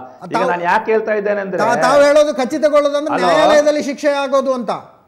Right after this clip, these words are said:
Speaker 1: ಅಲ್ಲ, ಇಲ್ಲಿ ನೋಡಿ, ಇಲ್ಲಿ ನೋಡಿ, ಒಂದು, ಒಂದು ವಿಷಯ ಹೇಳ್ತೀನಿ ನಾನು. ಬಹಳಷ್ಟು ಕೇಸುಗಳಲ್ಲಿ ಈಗ ನೋಡಿ, ಉದಾಹರಣೆಗೆ ನಾನು
Speaker 2: No, no, no,
Speaker 1: ಹೇಳ್ತೇನೆ.
Speaker 2: ನನ್ನ ಪ್ರಶ್ನೆಗೆ ಉತ್ತರ ಕೊಡಿ,
Speaker 1: ಈಗ
Speaker 2: ನನ್ನ ಪ್ರಶ್ನೆಗೆ ಉತ್ತರ
Speaker 1: ನಮ್ಮ
Speaker 2: ಕೊಡಿ,
Speaker 1: ಈ
Speaker 2: ಪ್ಲೀಸ್, ಪ್ಲೀಸ್. ಖಚಿತಗೊಳ್ಳೋದು ಅಂದ್ರೆ ನ್ಯಾಯಾಲಯದಲ್ಲಿ ಶಿಕ್ಷೆ ಆದಾಗ
Speaker 1: ಹೇಳಿ.
Speaker 2: ಖಚಿತಗೊಳ್ಳಬೇಕು ಅನ್ನೋದಾ?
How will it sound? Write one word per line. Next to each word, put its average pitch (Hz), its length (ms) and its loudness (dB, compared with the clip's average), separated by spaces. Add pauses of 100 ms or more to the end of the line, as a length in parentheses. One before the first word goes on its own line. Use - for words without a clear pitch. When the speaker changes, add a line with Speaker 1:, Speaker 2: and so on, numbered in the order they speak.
(380)
Speaker 1:
ಅಲ್ಲ, 196 160 -2
ಇಲ್ಲಿ 180 480 -6
ನೋಡಿ, 226 260 2
ಇಲ್ಲಿ 202 220 0
ನೋಡಿ, 196 200 -2
ಒಂದು, 160 240 -8
ಒಂದು 170 180 -8
ವಿಷಯ 175 200 -8
ಹೇಳ್ತೀನಿ 180 320 -8
ನಾನು. 135 600 -14
ಬಹಳಷ್ಟು 214 500 0
ಕೇಸುಗಳಲ್ಲಿ 196 1120 -4 (200)
ಈಗ 165 160 -8
ನೋಡಿ, 196 240 -6
ಉದಾಹರಣೆಗೆ 196 520 -2
ನಾನು 233 200 -4
Speaker 2:
No, 320 60 2
no, 330 80 0
no, 339 60 0
Speaker 1:
ಹೇಳ್ತೇನೆ. 302 260 -2
Speaker 2:
ನನ್ನ 320 100 -2
ಪ್ರಶ್ನೆಗೆ 311 300 -2
ಉತ್ತರ 302 120 -4
ಕೊಡಿ, 180 120 0
Speaker 1:
ಈಗ 180 120 0
Speaker 2:
ನನ್ನ 196 240 4
ಪ್ರಶ್ನೆಗೆ 185 340 2
ಉತ್ತರ 165 180 2
Speaker 1:
ನಮ್ಮ 180 140 -2
Speaker 2:
ಕೊಡಿ, 170 120 -2
Speaker 1:
ಈ - 40 -4
Speaker 2:
ಪ್ಲೀಸ್, 294 240 -4
ಪ್ಲೀಸ್. 262 560 -8
ಖಚಿತಗೊಳ್ಳೋದು 302 680 0
ಅಂದ್ರೆ 294 180 -2
ನ್ಯಾಯಾಲಯದಲ್ಲಿ 294 540 -4
ಶಿಕ್ಷೆ 262 240 -8
ಆದಾಗ 269 240 0
Speaker 1:
ಹೇಳಿ. - 120 -2
Speaker 2:
ಖಚಿತಗೊಳ್ಳಬೇಕು 262 680 -4
ಅನ್ನೋದಾ? 226 600 -8